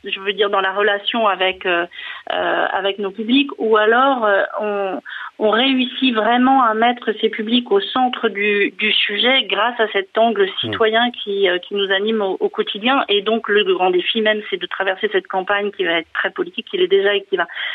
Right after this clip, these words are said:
Speaker 1: continuer à l'être là dans le mois de mai, euh, mais en, en, en gardant cet angle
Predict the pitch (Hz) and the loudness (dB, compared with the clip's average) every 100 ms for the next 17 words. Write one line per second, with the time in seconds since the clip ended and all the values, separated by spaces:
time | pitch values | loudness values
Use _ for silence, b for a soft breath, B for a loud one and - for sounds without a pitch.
0 | B - 226 220 226 214 196 202 208 190 | B -2 -2 0 2 4 4 2 0 0
1 | 175 180 180 175 175 185 247 294 B B | 0 0 0 0 0 0 0 -2 B B
2 | B - 190 185 185 180 175 175 170 180 | B -2 0 2 2 2 2 0 0 -2
3 | 185 202 220 185 170 156 - 185 - 196 | 0 2 2 2 2 2 0 -2 -2 -2
4 | 196 220 247 208 196 202 196 185 170 160 | 0 0 0 0 0 0 2 0 0 0
5 | 143 | -2